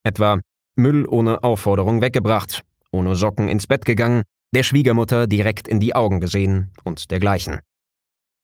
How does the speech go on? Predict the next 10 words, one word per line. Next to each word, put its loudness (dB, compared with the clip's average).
Fehlt 0
noch 0
die 0
Zielvereinbarung. -2
Was 0
erwartest -2
du -8
von -4
deinem -2
Liebsten? -6